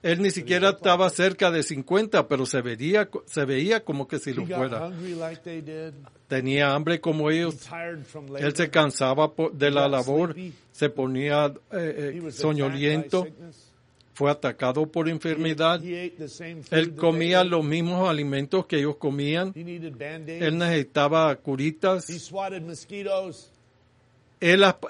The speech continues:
Speaker 1: ahuyentaba
Speaker 2: Yes.
Speaker 1: mosquitos.
Speaker 2: He could have
Speaker 1: Sí,
Speaker 2: spoke to 'em.
Speaker 1: él pudiera haberles hablado,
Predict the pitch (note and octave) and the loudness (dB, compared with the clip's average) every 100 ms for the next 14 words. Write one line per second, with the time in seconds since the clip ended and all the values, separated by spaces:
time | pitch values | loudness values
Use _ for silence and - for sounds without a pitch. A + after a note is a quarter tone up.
0 | - F#3 F3 E3 D#3 F3+ G3 G3 F#3 D#3+ | 2 4 6 4 4 6 6 6 4 0
1 | - F#3+ G3 G3+ G#3 A#3+ A3 B3 G#3 F3+ | 0 0 2 2 2 2 2 2 2 -2
2 | - - - E3 E3 A3 G#3 G#3 G3+ F3+ | -10 -18 0 0 2 2 4 4 6 4
3 | E3+ F3 F#3+ F3+ C#3+ C3+ E3 F#3+ | 4 2 2 2 0 4 6 6